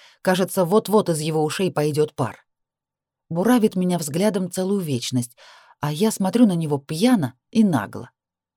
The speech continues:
Понимаю, что теперь это всё изменилось. Я уже не в его власти. Тянет меня за руку, уводя из центра зала в сторону лестницы. Спотыкаясь на ровном месте, едва поспеваю за ним,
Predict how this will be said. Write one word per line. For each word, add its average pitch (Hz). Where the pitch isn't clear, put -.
Понимаю, 262
что -
теперь 202
это 165
всё 185
изменилось. 151
Я 190
уже 180
не 175
в 147
его 147
власти. 175
Тянет 185
меня 175
за 214
руку, 151
уводя 151
из 147
центра 143
зала 175
в 151
сторону 175
лестницы. 123
Спотыкаясь 170
на 170
ровном 165
месте, 190
едва 156
поспеваю 160
за 123
ним, 123